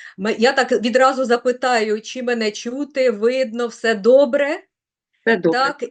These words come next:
Speaker 1: і
Speaker 2: Зараз.
Speaker 1: буду ду-, ем, просити і прошу шановну пані Валентину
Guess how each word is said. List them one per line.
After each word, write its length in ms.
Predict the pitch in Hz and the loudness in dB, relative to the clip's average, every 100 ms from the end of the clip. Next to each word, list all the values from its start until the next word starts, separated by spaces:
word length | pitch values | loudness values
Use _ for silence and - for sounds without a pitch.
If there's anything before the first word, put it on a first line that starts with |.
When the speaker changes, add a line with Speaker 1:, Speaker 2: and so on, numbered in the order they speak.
| _ | _
Speaker 1:
і 280 | 240 254 247 | -14 -12 -2
Speaker 2:
Зараз. 260 | - - - | 0 0 -2
Speaker 1:
буду 240 | 285 226 | -6 -4
ду-, 120 | 254 | 0
ем, 640 | 233 233 233 240 240 233 226 | 2 4 2 0 -8 -12 -8
просити 720 | 262 262 247 262 262 240 - 262 | -2 -2 -2 -10 -10 -12 -6 -6
і 60 | |
прошу 580 | 233 240 240 277 - 254 | -2 2 2 2 -4 -8
шановну 640 | 233 233 233 233 226 220 226 _ | -6 -4 -2 -4 -6 -10 -14 _
пані 260 | 240 240 233 202 | -2 0 -2 -4
Валентину 600 | 226 220 220 269 247 | -6 -6 -8 -6 -6